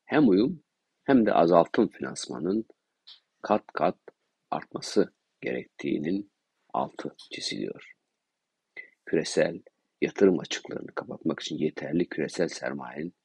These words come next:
mevcut olduğunu, ancak sermayenin iklim eylemine yönlendirilmesinin önünde engeller bulunduğuna dikkat çekilmiş. Doğayı korumak bizi de koruyacak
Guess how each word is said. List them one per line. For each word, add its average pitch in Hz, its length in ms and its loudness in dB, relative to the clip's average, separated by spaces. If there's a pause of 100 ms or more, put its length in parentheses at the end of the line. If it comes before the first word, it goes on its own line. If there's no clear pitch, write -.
(400)
mevcut - 360 -8
olduğunu, 55 540 -6 (320)
ancak 107 240 -4
sermayenin 104 680 4 (340)
iklim 160 380 4
eylemine 73 540 2 (260)
yönlendirilmesinin 90 960 2
önünde 104 380 6 (440)
engeller 98 720 8
bulunduğuna 73 580 -6 (520)
dikkat - 320 -10 (200)
çekilmiş. - 840 -10 (540)
Doğayı 117 320 10
korumak 143 460 6
bizi 127 260 8
de 110 120 8
koruyacak - 680 2